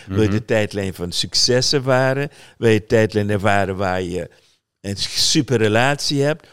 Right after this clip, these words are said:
Speaker 1: Of wil je alles allemaal tegelijk? Hè, dat zijn keuzes die je, die je moet maken. En dan ga je leren om vanuit waar je nu bent,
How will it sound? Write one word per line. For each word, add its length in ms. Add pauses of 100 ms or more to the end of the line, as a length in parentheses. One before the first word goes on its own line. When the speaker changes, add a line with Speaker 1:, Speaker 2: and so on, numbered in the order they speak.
Speaker 1:
Of 160
wil 120
je 160
alles 460
allemaal 520
tegelijk? 600 (380)
Hè, 220
dat 140
zijn 220
keuzes 420
die 160
je, 140
die 180
je 80
moet 220
maken. 400 (640)
En 260
dan 340
ga 180
je 180
leren 720
om 220
vanuit 440
waar 320
je 140
nu 180
bent, 680